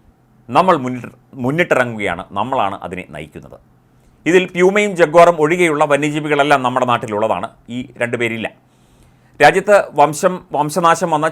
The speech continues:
ചീറ്റകളെ സൗത്ത് ആഫ്രിക്കയിൽ നിന്ന് കൊണ്ടുവന്ന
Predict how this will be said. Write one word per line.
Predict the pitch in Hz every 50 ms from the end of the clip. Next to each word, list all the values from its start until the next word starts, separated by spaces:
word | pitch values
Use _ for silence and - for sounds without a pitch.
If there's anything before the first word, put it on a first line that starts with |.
| -
ചീറ്റകളെ | - 185 185 185 202 196 247 - 85 - - _ _ _ _ _ _ _ _ - -
സൗത്ത് | 151 151 147 185
ആഫ്രിക്കയിൽ | 175 170 165 170 165 165 160 156 151
നിന്ന് | 151 151 147 143 - - _ _ _ - -
കൊണ്ടുവന്ന | 147 143 147 143 131 131